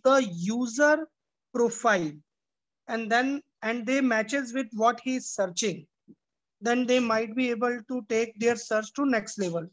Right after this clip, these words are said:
For example, if a engineer search a keyword X and a art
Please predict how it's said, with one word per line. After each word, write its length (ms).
For 80
example, 640
if 160
a 260
engineer 520
search 600
a 60
keyword 480
X 460
and 160
a 160
art 320